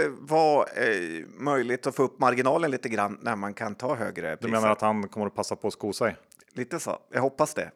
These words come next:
Speaker 2: Ja.
Speaker 1: Jag vill att han skor sig.
Speaker 2: Kanske ska dreva lite mot, eh, honom. Nej, men så här, i grund och botten tycker jag att den här ilskan, den är felriktad. Det är Ingves och hans centralbankskompisar som är roten till det onda här. Och jag förstår inte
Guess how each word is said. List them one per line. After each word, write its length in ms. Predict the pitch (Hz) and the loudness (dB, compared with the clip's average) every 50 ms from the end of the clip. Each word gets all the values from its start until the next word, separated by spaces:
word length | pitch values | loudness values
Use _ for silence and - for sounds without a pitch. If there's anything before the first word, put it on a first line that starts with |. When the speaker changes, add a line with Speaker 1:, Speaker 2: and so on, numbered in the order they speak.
| _ _ _ | _ _ _
Speaker 2:
Ja. 160 | 95 98 104 107 | -10 -6 -2 0
Speaker 1:
Jag 60 | 135 | 0
vill 260 | 117 131 147 151 139 | 2 4 2 4 2
att 80 | 131 120 | 2 0
han 80 | 123 110 | 0 -2
skor 460 | - - 139 123 - - 110 - - | -2 -2 -4 -4 -4 -8 -12 -12 -10
sig. 240 | - - 82 - - _ _ | -8 -8 -8 -8 -10 _ _
Speaker 2:
Kanske 260 | - 120 107 - 107 | -4 -4 -4 -4 -6
ska 100 | - 113 | -8 -4
dreva 360 | 104 95 - 120 110 104 110 | -2 0 2 4 4 4 4
lite 240 | 117 117 107 - 110 | 4 2 2 0 -2
mot, 280 | 104 104 101 - - 110 | -4 -4 -4 -4 -4 -2
eh, 60 | 104 104 101 101 101 101 95 - - - - - - - - - - - _ | 0 0 0 -2 -2 -6 -10 -14 -16 -18 -20 -20 -20 -20 -20 -20 -20 -20 _
honom. 220 | - 123 117 131 131 | -2 -2 0 2 4
Nej, 140 | 151 151 147 | 6 6 6
men 180 | 147 147 139 - - - - - | 6 2 0 -2 -8 -18 -12 0
så 120 | - 143 | 4 4
här, 160 | 123 - - | 4 4 4
i 20 | 139 | 2
grund 200 | 147 160 156 151 | 4 4 6 6
och 40 | |
botten 260 | 147 143 - - 139 120 | 6 6 6 4 2 0
tycker 180 | 117 110 131 | 2 6 6
jag 100 | 120 135 | 6 6
att 80 | - - - _ _ _ | 4 0 -16 _ _ _
den 120 | - 139 135 | -2 2 4
här 140 | 151 156 | 6 6
ilskan, 420 | 151 143 123 - - - 139 131 120 | 6 4 4 2 2 4 4 4 6
den 120 | 120 117 | 6 4
är 80 | 127 123 | 4 4
felriktad. 540 | - 135 120 110 101 92 - - 104 98 90 - - - _ - | 4 4 4 4 2 2 2 2 2 2 0 -2 -14 -20 _ -4
Det 200 | - 123 - - | -2 0 4 6
är 260 | 143 143 135 117 98 - - _ _ _ _ - | 8 10 10 8 6 4 -2 _ _ _ _ -2
Ingves 540 | 139 131 120 110 107 107 120 113 - - 135 | 0 2 2 2 4 6 6 6 4 2 0
och 80 | 113 | 0
hans 180 | 110 110 98 - | 2 0 0 0
centralbankskompisar 920 | 120 110 110 117 113 101 87 104 101 - - 117 110 98 - - 110 120 | -2 -2 2 2 2 4 4 2 0 0 0 -2 -2 -2 -2 -2 0 0
som 200 | 107 113 113 123 | 0 0 0 4
är 180 | 139 160 165 151 | 6 6 8 8
roten 400 | 139 131 110 - - 117 107 101 | 6 4 2 0 0 0 0 2
till 200 | - 113 104 101 | 2 0 2 2
det 80 | 113 | 2
onda 240 | 107 107 101 92 104 | 2 2 2 2 2
här. 140 | 107 101 101 | 4 4 4
Och 100 | 117 127 | 4 2
jag 100 | 131 - | 2 2
förstår 440 | 151 123 - - 165 151 151 139 131 | 0 -2 0 2 4 6 6 6 6
inte 360 | 120 107 - - 104 92 | 4 2 2 4 2 2